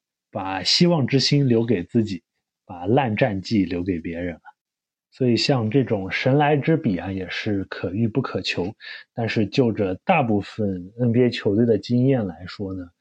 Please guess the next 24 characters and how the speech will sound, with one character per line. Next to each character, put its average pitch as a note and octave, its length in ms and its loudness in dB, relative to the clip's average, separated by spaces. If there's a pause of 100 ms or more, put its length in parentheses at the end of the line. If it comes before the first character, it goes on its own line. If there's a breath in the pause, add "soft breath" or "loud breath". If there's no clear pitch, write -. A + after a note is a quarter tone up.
(460 soft breath)
呃， E2+ 220 -16
发 C3 180 0
展 A2 220 4
年 A2 160 2
轻 C#3+ 200 2
球 A2 280 2
员 G2+ 260 0
和 F#2+ 580 -4 (420)
保 E2+ 200 -6
持 G#2+ 260 -2
竞 B2 240 2
争 A#2 220 2
力 A2+ 140 2
争 A2 320 -4
冠， A2 240 0 (680)
这 G#2+ 260 2
两 G2+ 260 0
头 A2+ 180 2
抓， C#3+ 240 2
两 G#2+ 320 -2
头 A#2 260 0
都 C#3 200 4
要 C#3+ 200 2
硬， A2+ 320 0